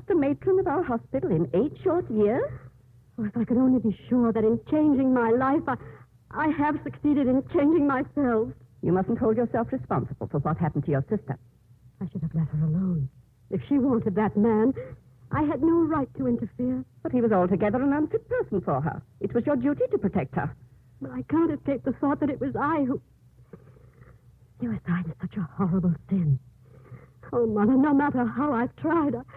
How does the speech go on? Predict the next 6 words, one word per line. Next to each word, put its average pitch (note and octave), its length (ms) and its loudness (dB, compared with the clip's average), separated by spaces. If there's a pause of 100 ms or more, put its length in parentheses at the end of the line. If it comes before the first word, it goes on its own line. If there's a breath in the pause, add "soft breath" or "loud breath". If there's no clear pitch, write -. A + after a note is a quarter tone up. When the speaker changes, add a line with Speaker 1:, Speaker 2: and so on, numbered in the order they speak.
(600 loud breath)
Speaker 2:
I F4 140 -2 (120)
find F4 360 4
no F#4 160 2 (100)
comfort, E4 480 0 (460)
no E4+ 240 4 (140)
peace. E4 300 0